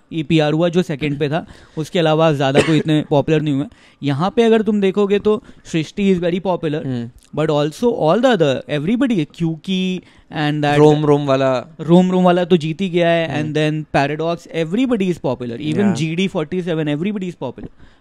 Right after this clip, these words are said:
Speaker 1: which is a good thing
Speaker 2: हाँ,
Speaker 1: for the
Speaker 2: तो
Speaker 1: show।
Speaker 2: they've, they've done it very well, ये वाला।
Speaker 1: तो जी डी फ़ोर्टी सेवन का जो गाना बहुत वायरल हुआ था और जिसको विराट वगैरह ने भी शेयर किया था, शो
Speaker 2: हम्म।
Speaker 1: टाइम,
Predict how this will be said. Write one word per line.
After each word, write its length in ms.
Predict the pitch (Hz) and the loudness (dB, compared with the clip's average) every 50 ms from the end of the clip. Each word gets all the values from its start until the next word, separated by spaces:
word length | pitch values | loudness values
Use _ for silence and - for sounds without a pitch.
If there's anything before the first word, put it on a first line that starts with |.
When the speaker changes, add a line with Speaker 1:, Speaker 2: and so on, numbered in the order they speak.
| - - | -12 -10
Speaker 1:
which 160 | 143 139 180 | -10 -8 -6
is 120 | 247 262 247 | -6 -6 -4
a 20 | |
good 160 | 170 160 170 - | -4 -4 -4 -4
thing 140 | - 135 | -4 -4
Speaker 2:
हाँ, 120 | 123 117 185 | -4 -2 -2
Speaker 1:
for 120 | 165 151 | -2 -2
the 80 | 147 151 | -2 -2
Speaker 2:
तो 80 | 120 | -4
Speaker 1:
show। 120 | - 143 131 | -2 -4 -4
Speaker 2:
they've, 280 | 127 117 113 120 120 | -4 -6 -10 -8 -6
they've 240 | 135 135 127 123 127 | -6 -6 -6 -6 -8
done 220 | 131 127 127 131 120 | -8 -6 -6 -8 -8
it 160 | 120 120 117 | -8 -8 -8
very 160 | 117 113 - | -8 -8 -10
well, 380 | 104 113 - - - _ - - | -12 -14 -16 -18 -20 _ -14 -12
ये 80 | 120 | -10
वाला। 220 | 110 - - 131 120 | -10 -10 -12 -10 -10
Speaker 1:
तो 100 | - 165 | -10 -8
जी 200 | 131 147 156 156 | -6 -6 -4 -4
डी 120 | 185 196 | -4 -2
फ़ोर्टी 240 | 190 196 180 185 190 | -2 -2 -4 -4 -4
सेवन 260 | 185 190 170 175 185 | -4 -2 -2 -2 -2
का 120 | 180 185 | -2 -2
जो 140 | 175 175 180 | -2 -2 -2
गाना 280 | 160 139 135 135 151 165 | -2 -2 -2 -2 -2 -2
बहुत 240 | 160 151 151 151 147 | -2 -2 -2 -2 -2
वायरल 340 | 131 123 127 131 139 143 | -2 -2 0 -2 -2 -2
हुआ 160 | 143 139 139 135 | -2 -2 -4 -4
था 100 | 143 151 | -4 -4
और 120 | 143 139 | -4 -4
जिसको 380 | 131 131 139 - - - 151 135 | -4 -6 -8 -8 -6 -6 -4 -4
विराट 420 | 131 135 127 135 127 135 135 135 | -4 -4 -4 -4 -4 -4 -4 -4
वगैरह 240 | 139 135 139 131 135 | -4 -4 -4 -4 -2
ने 120 | 131 135 | -4 -4
भी 100 | 131 135 | -4 -6
शेयर 280 | 139 - - 139 135 135 | -8 -8 -8 -6 -6 -6
किया 240 | 127 135 127 131 127 | -6 -6 -6 -4 -4
था, 80 | 123 | -6
शो 220 | 131 - - 151 147 | -8 -6 -2 -2 -2
Speaker 2:
हम्म। 100 | 131 131 | -2 -2
Speaker 1:
टाइम, 340 | 139 127 131 131 127 127 | -4 -4 -4 -4 -6 -6